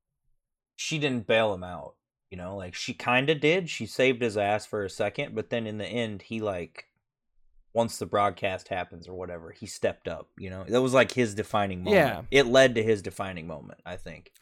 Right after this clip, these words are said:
Speaker 2: Yeah, 'cause his defining moment and then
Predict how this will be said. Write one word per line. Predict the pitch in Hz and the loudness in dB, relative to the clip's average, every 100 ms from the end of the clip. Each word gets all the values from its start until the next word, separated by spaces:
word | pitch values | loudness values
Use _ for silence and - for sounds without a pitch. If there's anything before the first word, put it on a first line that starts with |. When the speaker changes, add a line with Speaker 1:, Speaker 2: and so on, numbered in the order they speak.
| - _ _ _ | -20 _ _ _
Speaker 2:
Yeah, | 202 175 139 127 | 2 4 4 0
'cause | - 156 131 - _ _ _ | -2 -2 -2 -8 _ _ _
his | - 151 | -8 -6
defining | 135 131 139 131 123 | -6 -4 -4 -4 -6
moment | 123 123 123 117 120 | -8 -8 -10 -10 -12
and | 113 | -10
then | 110 110 107 110 | -10 -10 -14 -16